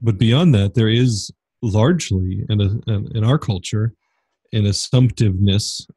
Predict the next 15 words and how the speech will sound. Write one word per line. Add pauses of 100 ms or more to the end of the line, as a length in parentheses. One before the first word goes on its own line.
of
negativity, (320)
personal
attack, (760)
um,
unreliability, (400)
you
know, (100)
uh, (260)
people
being
lazy,
people
being
stupid.